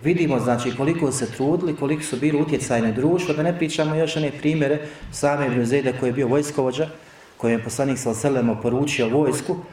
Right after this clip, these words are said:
u kojoj će, znači, biti u njenim redovima Ebu Bekr, Omer, Osman, Ali i svi ashabi drugi, subhanallah.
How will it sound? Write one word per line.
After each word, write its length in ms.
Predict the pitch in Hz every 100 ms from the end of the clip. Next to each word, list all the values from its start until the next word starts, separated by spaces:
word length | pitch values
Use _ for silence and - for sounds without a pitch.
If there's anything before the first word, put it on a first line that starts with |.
| - -
u 100 | 113
kojoj 520 | - 151 160 147 127
će, 260 | - 123
znači, 540 | 110 120 123 - 117 113
biti 380 | 151 160 156 127
u 60 | 120
njenim 420 | 139 151 135 123
redovima 640 | 143 151 156 135 131 123
Ebu 380 | 160 151 143 135
Bekr, 400 | 147 143 147 117 117
Omer, 420 | 151 151 131 113 147
Osman, 440 | 147 147 135 123
Ali 300 | 143 165 160 - - -
i 80 |
svi 220 | 131 214 202
ashabi 480 | - 147 151 131
drugi, 200 | 117 104
subhanallah. 600 | 98 101 101 98 95 -